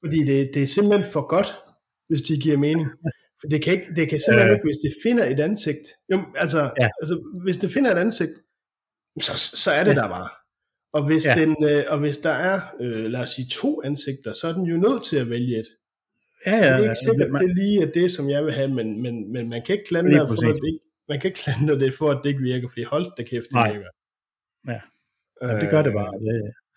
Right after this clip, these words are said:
Speaker 1: og det er jeg ikke vant til. Altså, det, det, det er altså ikke noget, Z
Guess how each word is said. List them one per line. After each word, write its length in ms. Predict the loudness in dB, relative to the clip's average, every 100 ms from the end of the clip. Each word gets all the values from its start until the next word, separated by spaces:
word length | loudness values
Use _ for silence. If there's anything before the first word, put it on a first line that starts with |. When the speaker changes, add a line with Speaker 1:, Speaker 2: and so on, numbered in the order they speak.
| _ -6
Speaker 1:
og 60 |
det 80 | 2
er 40 | 2
jeg 120 | 2
ikke 120 | 0
vant 220 | -4 -8 -8
til. 140 | -12 -14 -20 _ -14
Altså, 180 | -8 -4
det, 120 | -2 -2 -2 0 0
det, 280 | 0 0 0
det 160 | 2
er 60 | 2
altså 180 | 2 -2
ikke 160 | 0
noget, 160 | -2
Z 40 | -2